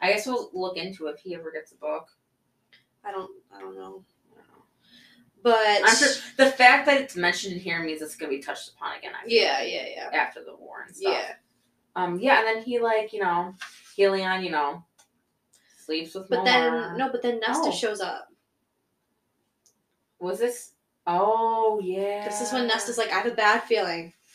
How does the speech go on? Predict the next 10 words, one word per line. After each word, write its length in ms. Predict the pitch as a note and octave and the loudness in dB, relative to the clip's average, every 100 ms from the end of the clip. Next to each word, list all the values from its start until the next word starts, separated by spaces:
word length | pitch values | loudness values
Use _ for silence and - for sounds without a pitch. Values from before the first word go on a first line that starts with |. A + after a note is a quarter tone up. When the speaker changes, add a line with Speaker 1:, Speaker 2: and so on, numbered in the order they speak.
| - _ | -18 _
Speaker 1:
Like, 120 | F3+ | -8
we 120 | F#3+ F#3+ | -2 -2
need 140 | F3 | -2
to 120 | D#3+ | -2
leave. 220 | D#3 D3 D#3 | -2 -2 -2
Speaker 2:
Something 280 | A#3+ C4 B3 | -2 -2 -2
is 140 | A#3 | -2
not 300 | G#3 G3 F#3 | -2 -2 -2
right." 360 | F3+ - - - | -4 -4 -8 -8
Like, 300 | F3 - | -8 -8